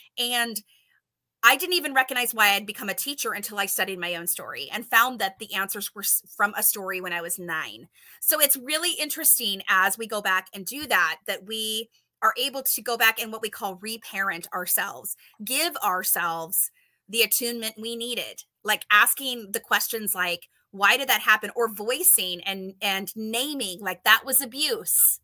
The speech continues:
Just saying it to ourselves, like, "That wasn't okay that that happened."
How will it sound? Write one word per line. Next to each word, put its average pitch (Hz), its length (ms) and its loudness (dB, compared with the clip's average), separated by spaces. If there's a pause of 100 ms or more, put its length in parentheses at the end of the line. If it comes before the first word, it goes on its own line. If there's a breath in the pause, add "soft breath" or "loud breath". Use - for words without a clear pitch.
(140)
Just - 180 8 (100)
saying 285 340 2
it - 160 -10
to 196 140 -4
ourselves, 160 520 0
like, 208 200 2 (260 loud breath)
"That 214 280 6
wasn't 240 360 4
okay 269 480 0
that 180 180 -6
that 214 160 4
happened." 175 520 -2